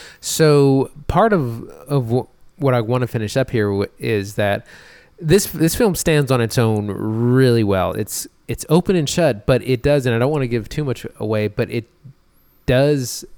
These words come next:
kind of set up for a sequel, and I could definitely see it, th-, how it would be setting up a larger universe.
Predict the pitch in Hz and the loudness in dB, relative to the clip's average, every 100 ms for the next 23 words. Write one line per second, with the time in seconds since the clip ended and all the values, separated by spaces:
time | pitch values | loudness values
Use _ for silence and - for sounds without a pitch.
0 | - - 139 151 131 - 127 120 104 - | -18 -8 -4 -4 -4 -2 0 0 -2 -4
1 | 117 107 104 98 - - - - - - | -2 0 2 0 -2 -10 -20 -14 -8 -2
2 | 156 - 220 254 - - - - - 127 | -2 2 2 2 -4 -20 -20 -20 -10 -4
3 | 120 110 107 113 123 131 117 - 123 110 | -2 -2 -4 -2 0 0 -2 0 0 0
4 | - - _ _ _ _ _ _ _ _ | -4 -10 _ _ _ _ _ _ _ _
5 | - 151 127 110 131 123 113 - 139 131 | -12 -6 -4 -2 0 0 0 -4 0 2
6 | 120 113 135 117 113 107 113 110 107 104 | 2 0 0 0 -2 -2 -4 -2 0 0
7 | 104 95 104 92 85 82 - - | -2 -2 -2 -4 -6 -10 -12 -16